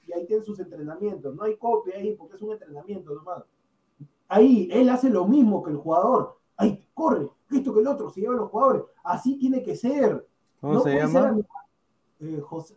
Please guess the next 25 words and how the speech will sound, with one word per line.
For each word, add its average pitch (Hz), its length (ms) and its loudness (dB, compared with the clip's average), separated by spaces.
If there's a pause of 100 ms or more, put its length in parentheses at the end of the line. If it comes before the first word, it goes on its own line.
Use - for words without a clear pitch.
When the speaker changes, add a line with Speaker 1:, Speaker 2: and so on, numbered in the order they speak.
Speaker 1:
José 214 340 2
Neira, 160 340 0
¿no? 170 260 -8 (1500)
José 151 240 -14
Neira, 135 300 -8
sí, 175 140 -8
José 143 280 -6
Neira. 170 300 -6 (300)
Pero 170 220 0
no 240 160 4
puede 262 180 2
ser 254 200 2
posible 220 640 6 (260)
que 180 120 0
los 160 200 -2
amiguitos, 170 840 -2
que 185 80 -6
el 202 100 0
otro. 214 200 0
Speaker 2:
¿Qué 202 100 6
Speaker 1:
Saludos 214 380 10
Speaker 2:
este, 233 120 -2
Speaker 1:
también, 202 220 6
Speaker 2:
weón? 311 180 -2 (680)
Speaker 1:
saludos, 254 480 6